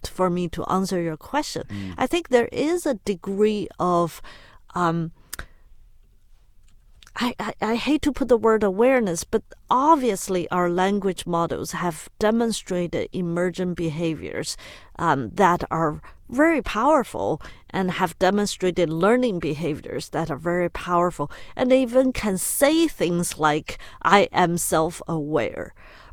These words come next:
Speaker 1: But I don't know if we yet have the right measure to interrogate that kind of claim, because a parrot can also claim, "I am self-aware."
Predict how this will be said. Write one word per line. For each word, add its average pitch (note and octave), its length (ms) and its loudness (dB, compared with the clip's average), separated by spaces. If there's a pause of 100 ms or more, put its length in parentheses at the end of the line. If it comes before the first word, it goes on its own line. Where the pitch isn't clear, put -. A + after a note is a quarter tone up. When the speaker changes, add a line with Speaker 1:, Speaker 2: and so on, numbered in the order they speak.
(120)
Speaker 1:
But - 160 4 (260)
I C4+ 300 2
don't D4 340 4
know A3 580 2
if F#3+ 280 -4
we G3 500 0
yet F#3+ 460 -4 (260)
have G3+ 400 -2
the F3+ 140 0
right F3+ 360 0
measure F3 640 -2 (300)
to - 180 0
interrogate G3+ 1080 0 (260)
that F#3 260 4
kind G3+ 360 -2
of - 200 -6
claim, - 560 -6 (360)
because F#3+ 480 0 (300)
a F#3 120 2
parrot - 800 -2 (220)
can - 180 -2 (140)
also A#3+ 500 4
claim, - 380 -8 (260)
"I F3 180 -2
am D#3+ 260 -2
self-aware." - 840 -2